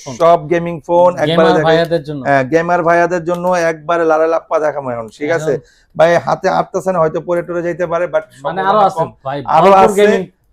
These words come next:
Speaker 2: বহুত ভরপুর গেমিং ফোন, just খালি তুইলা নেন, বাচ্চা নেন, দেখে নেন, পছন্দ করে না, আপনার কোনটা ভালো লাগে এখান থেকে আপনি যে কোনো একটা নিয়ে নেন। দাম কিন্তু একদম লেভেলে আছে।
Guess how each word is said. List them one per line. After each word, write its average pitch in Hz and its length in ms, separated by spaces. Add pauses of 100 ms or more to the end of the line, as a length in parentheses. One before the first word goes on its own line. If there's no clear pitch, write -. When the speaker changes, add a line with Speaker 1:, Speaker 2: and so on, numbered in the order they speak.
Speaker 2:
বহুত 175 260
ভরপুর 170 440
গেমিং 175 280
ফোন, 143 220
just 165 200
খালি 180 260
তুইলা 180 340
নেন, 185 220
বাচ্চা 165 340
নেন, 180 140
দেখে 175 280
নেন, 185 160
পছন্দ 170 360
করে 151 140
না, 139 100
আপনার 147 320
কোনটা 175 320
ভালো 160 180
লাগে 180 200
এখান 170 240
থেকে 185 240 (300)
আপনি 160 220
যে 170 140
কোনো 190 160
একটা 180 200
নিয়ে 165 220
নেন। 131 200 (340)
দাম 170 400
কিন্তু 190 220
একদম 185 440
লেভেলে 170 380
আছে। - 340